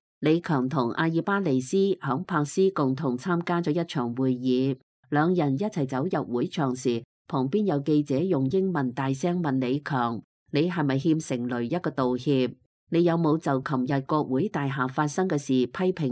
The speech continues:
你嘅人啦？」李強只係帶住一面尷尬嘅微笑，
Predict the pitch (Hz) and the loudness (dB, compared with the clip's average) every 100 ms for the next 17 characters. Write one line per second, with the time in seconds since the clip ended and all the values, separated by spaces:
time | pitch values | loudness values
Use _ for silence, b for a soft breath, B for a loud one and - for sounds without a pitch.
0 | 120 131 147 139 117 127 160 170 _ _ | -2 -2 0 0 -2 -2 -2 -4 _ _
1 | _ _ - 160 170 147 131 135 202 160 | _ _ -2 0 0 0 0 0 -2 -2
2 | 151 151 151 135 190 190 135 131 151 147 | -2 -2 0 0 2 2 0 2 0 0
3 | 147 143 143 135 123 - 143 | 0 0 2 2 0 0 0